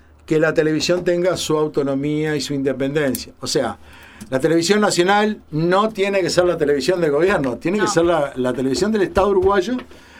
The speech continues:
Speaker 1: a la cual, digamos, todos podemos acceder, en el sentido de que los proyectos que se manifiesten adentro tienen que ser representativos de toda la sociedad uruguaya.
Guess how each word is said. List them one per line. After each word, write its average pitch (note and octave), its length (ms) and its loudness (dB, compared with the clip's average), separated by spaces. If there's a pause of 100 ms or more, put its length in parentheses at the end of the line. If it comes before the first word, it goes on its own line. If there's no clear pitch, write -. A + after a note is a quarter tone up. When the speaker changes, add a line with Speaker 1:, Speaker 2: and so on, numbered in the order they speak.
(120)
Speaker 1:
a C#3 100 -2
la C#3 140 0
cual, D#3 240 2
digamos, D#3+ 520 0
todos D3+ 280 0
podemos C3 420 -2
acceder, A#2 480 -4 (180)
en A#2 80 -10
el A2+ 60 -6
sentido D#3 580 -2 (320)
de C3 80 -4
que C3 80 0
los B2 120 -2
proyectos E3 480 0
que C#3+ 40 -2
se C#3+ 140 -2
manifiesten C3+ 460 -2
adentro D#3+ 560 -2
tienen C#3+ 240 -4
que C3 80 -2
ser C3+ 260 -2 (300)
representativos D3+ 840 0
de C3+ 60 -2
toda B2+ 420 -2
la A#2 100 -8
sociedad B2 380 -8
uruguaya. A#2 340 -4